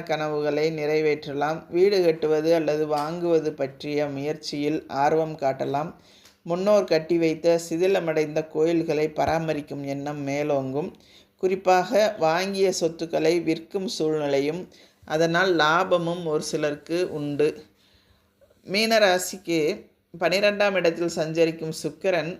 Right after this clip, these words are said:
மூன்று மூன்று ரெண்டாயிரத்தி இருபத்தி ஆறு அன்று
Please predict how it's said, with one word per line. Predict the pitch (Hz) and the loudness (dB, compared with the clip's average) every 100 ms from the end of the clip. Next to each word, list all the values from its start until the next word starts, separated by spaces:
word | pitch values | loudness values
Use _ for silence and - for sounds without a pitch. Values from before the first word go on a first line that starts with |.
| - | -12
மூன்று | 160 180 190 185 196 | -6 -4 -2 0 0
மூன்று | 175 165 160 170 165 | 0 -2 0 4 4
ரெண்டாயிரத்தி | 151 147 165 170 165 160 | 2 0 2 2 0 -2
இருபத்தி | 147 156 156 156 | 0 0 0 -2
ஆறு | 147 143 | 0 -2
அன்று | 139 147 | -2 -2